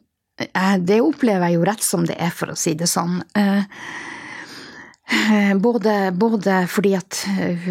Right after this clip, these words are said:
jeg ofte er synlig same på, på steder, eh, det ikke nødvendigvis er andre samer, så kan man oppleve, eh, o-, dumme kommentarer. Eh, folk som,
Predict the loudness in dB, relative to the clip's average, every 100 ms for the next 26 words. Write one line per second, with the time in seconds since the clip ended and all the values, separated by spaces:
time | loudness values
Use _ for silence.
0 | -2 0 0 0 -2 0 2 2 2 4
1 | 4 2 0 2 2 2 0 -2 -2 -2
2 | -2 -2 0 -2 0 -4 -2 -4 -2 -2
3 | -4 -4 -4 -4 -4 -6 -4 -4 -2 -2
4 | -2 -4 -10 -20 -20 -20 -20 _ _ -10
5 | -2 0 2 2 2 2 0 2 2 2
6 | 0 -4 -4 -6 -10 -18 -20 -18 -18 -12
7 | -2 2 4 6 6 2 -2 -2 -2 -4
8 | -8 -18 -20 -20 -20 -20 -20 -20 _ -2
9 | 0 0 -2 0 2 4 4 4 2 0
10 | 0 0 -2 -6 -6 -12 -14 -16 -6 0
11 | 0 2 0 -2 -6 -10 _ -2 -2 -2
12 | 0 0 0